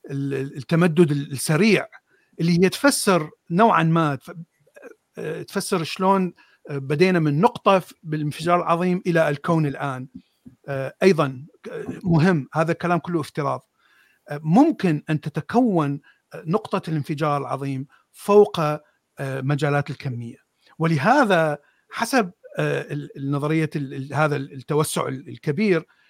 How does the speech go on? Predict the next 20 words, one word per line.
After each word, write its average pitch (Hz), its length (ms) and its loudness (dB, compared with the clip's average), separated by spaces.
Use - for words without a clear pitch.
م-، 170 60 -10
ممكن 208 380 4
أستنتج 190 640 2
أن 156 120 0
هناك 156 380 0
ك-، - 240 -10
أكوان 160 580 -2
أخرى. 123 320 -12
آه، 139 720 -6
آه، 131 140 -10
فالأكوان 160 1200 -2
الأخرى 214 340 4
أو 165 140 4
Multiverse 160 880 2
اللي 147 120 -4
هي 160 100 2
منتشرة 160 440 -2
الآن 156 240 -4
كثير 160 420 -6
كفكرة، 156 560 -4